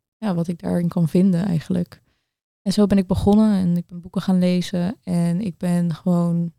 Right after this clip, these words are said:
eigenlijk begonnen met mediteren. Ik had al een paar jaar op mijn lijstje staan om daar eigenlijk mee te gaan beginnen.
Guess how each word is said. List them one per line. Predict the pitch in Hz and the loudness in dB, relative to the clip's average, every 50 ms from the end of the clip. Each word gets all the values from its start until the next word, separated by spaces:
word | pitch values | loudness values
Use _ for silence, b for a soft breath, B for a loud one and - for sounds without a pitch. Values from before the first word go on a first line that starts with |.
| _ _ | _ _
eigenlijk | - - 180 180 - - 180 175 175 175 - - _ _ _ _ _ _ _ _ _ _ _ _ _ _ _ _ _ _ _ _ - | -8 -4 -4 -4 -2 -2 -2 -4 -4 -6 -8 -18 _ _ _ _ _ _ _ _ _ _ _ _ _ _ _ _ _ _ _ _ -2
begonnen | - 202 - 214 220 220 | 2 2 4 6 6 6
met | 214 208 196 | 4 4 4
mediteren. | 202 196 196 196 185 - 196 196 196 190 | 4 4 2 0 -2 -2 -2 -2 0 -2
Ik | 190 - | -2 -2
had | - 180 - | -2 -2 0
al | 185 | 0
een | 185 | 0
paar | - - 180 180 | 0 0 0 0
jaar | 185 180 175 | 2 0 0
op | 185 175 - | -2 0 0
mijn | 185 170 | 0 2
lijstje | 175 175 175 170 190 | 2 2 0 0 -2
staan | 170 - - 175 170 | -4 -2 -2 0 0
om | 165 170 | 0 0
daar | 165 175 - | -2 -2 -4
eigenlijk | - 190 165 - - - - | -4 -4 -6 -6 -8 -12 -10
mee | 175 165 165 165 165 165 160 - _ _ _ _ _ _ _ _ _ | -6 -4 -2 -2 0 -2 -4 -6 _ _ _ _ _ _ _ _ _
te | - | -12
gaan | 170 - 185 180 180 | -6 -4 -2 0 0
beginnen. | 175 - - - 185 180 175 175 | 0 0 0 0 0 2 2 0